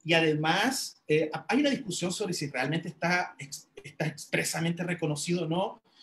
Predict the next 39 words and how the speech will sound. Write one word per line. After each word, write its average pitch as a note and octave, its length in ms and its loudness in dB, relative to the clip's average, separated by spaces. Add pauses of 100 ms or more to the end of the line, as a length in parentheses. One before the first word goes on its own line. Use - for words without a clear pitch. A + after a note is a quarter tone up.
(120)
Eh, C3 140 -6
creo F3 180 4
que E3+ 80 0
la C#3+ 200 2
práctica F#3 520 2
política, F3 480 -4
la C#3+ 160 0
práctica F3+ 480 2
institucional, D#3 760 -2 (160)
la F#3 160 4
interpretación, F3 760 -2
la D#3 100 2
jurisprudencia D#3+ 680 0
de D#3 60 -4
una D#3 100 -4
otra D3 100 -6
forma D3+ 220 -2
lo C#3 100 4
reconocen C#3 600 -2
expresamente. D3 1040 -2 (280)
De D3 140 4
hecho, D3+ 180 2
la D3 160 0
última F3 380 0
sentencia E3+ 480 -4
del E3+ 80 -6
Tribunal D#3 240 -6
Constitucional D#3+ 640 0
sobre C#3 260 -2
el C3 80 -4
retiro, F3+ 800 2
de-, D3 160 4
del C#3 240 -8
segundo G3+ 340 0
retiro F3+ 240 -8
del F3+ 80 -4
diez F3 140 -4
por D#3+ 140 -6
ciento, F#3+ 440 -8